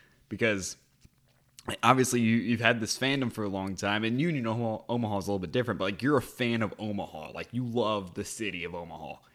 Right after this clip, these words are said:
And this is a team that represents it. So it's kind of the same vein where, like, it's really hard to, to pull yourself out of it. But there has to be a flip that you switch and everything. And that as soon as that red light goes on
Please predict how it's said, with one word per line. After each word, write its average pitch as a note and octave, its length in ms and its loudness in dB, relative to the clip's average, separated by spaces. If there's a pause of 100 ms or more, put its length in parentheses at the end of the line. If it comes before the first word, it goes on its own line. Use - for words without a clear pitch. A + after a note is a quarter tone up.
(160)
And G2+ 140 -4
this B2+ 160 2
is A#2 140 -4
a G#2 100 -2
team A#2 300 -4
that - 120 -10
represents F#2 600 -8
it. D#2 100 -10
So G2+ 80 -6
it's F2 100 -8
kind C3+ 280 0
of F#2 240 -2
the G#2 100 -4
same A2 360 -2
vein G#2+ 320 0
where, F#2+ 100 -2
like, E2 320 -4 (720)
it's A2 200 0
really A2+ 440 0
hard G2 340 -2
to, F#2+ 100 -6
to D#2+ 120 -12
pull A2+ 260 -2
yourself F#2 440 -4
out F#2 200 0
of D#2+ 100 -10
it. D2+ 120 -12 (480)
But F#2+ 120 -2
there F#2 100 0
has G2+ 220 0
to G2 80 -10
be G2 100 -2
a F2 80 -2
flip - 380 -8
that F2 100 -8
you E2+ 100 -8
switch E2+ 380 -6
and E2+ 80 -10
everything. E2+ 480 -8
And E2+ 120 -10
that D#2+ 160 -10
as F#2 120 -12
soon D3+ 240 4
as C3 60 4
that B2+ 120 8
red A#2+ 200 4
light A2+ 160 4
goes A#2 200 2
on A#2+ 360 0